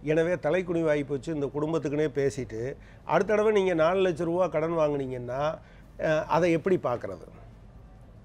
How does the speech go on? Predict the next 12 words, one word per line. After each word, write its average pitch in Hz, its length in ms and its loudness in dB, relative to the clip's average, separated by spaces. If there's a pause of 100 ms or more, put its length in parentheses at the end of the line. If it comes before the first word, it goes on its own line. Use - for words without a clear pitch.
(500)
நான் 117 320 4
என்ன 277 220 8
சொல்ல 185 260 2
விரும்புறேன் 160 480 0
அப்படின்னு 139 180 -4
சொன்னா, 131 400 -6
உண்மையிலேயே 208 720 4
இதற்கு 165 340 -2
மாநில 202 480 4
அரசு 175 320 2
காரணம் 135 400 -4
அல்ல. 90 220 -10